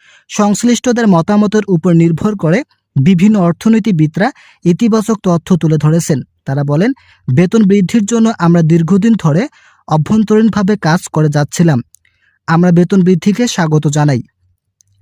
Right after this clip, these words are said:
যেহেতু অন্তর্বর্তীকালীন সরকার নবম জাতীয় বেতন স্কেল কার্যকরের বিষয়ে সজাগ ছিলেন, তাই আগামী একুশ তারিখ ঐতিহাসিক একটি দিন হিসাবে উল্লেখ করা হয়েছে।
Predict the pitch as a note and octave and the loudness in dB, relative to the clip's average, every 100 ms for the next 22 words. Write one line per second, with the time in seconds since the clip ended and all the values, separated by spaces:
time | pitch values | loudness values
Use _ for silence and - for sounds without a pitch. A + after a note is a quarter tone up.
0 | _ B2+ D#3+ F#3+ A#3 G3 F#3 G3+ G#3+ G3+ | _ 0 2 2 2 0 0 0 0 -2
1 | A3+ A3+ A#3 - D#3 E3+ A3+ C#4 D3 D#3+ | -2 -2 -2 -2 -2 -2 -4 0 2 2
2 | F#3+ G3+ G3+ G3+ G#3+ F3 E3+ F#3+ F3+ F#3+ | 2 2 0 0 0 0 0 -2 -2 -4
3 | F3+ D3+ D3 E3+ F#3+ F#3+ E3+ E3 - F#3+ | -2 -2 0 -2 0 0 0 -2 0 -2
4 | - _ _ _ - - F#3 G3+ G3+ - | -4 _ _ _ -10 -2 -2 -2 -4 -2
5 | D#3 A3 A#3+ E3+ E3+ D3 D#3 F3+ G3 F#3 | 0 0 -2 -2 -2 -2 0 2 0 0
6 | E3 A#3 A3+ - F3 G#3 F#3 E3+ - G#3 | -2 -2 -4 0 0 0 0 -2 0 0
7 | G3 - A3 G#3 - E3 - C#3+ E3 F3+ | 0 0 -2 -2 -6 -4 0 2 2 2
8 | G3 G#3 G3 D#3+ D3 D3+ C#3+ C3+ D3+ F#3 | 0 -2 0 0 0 -2 -4 -2 -2 -2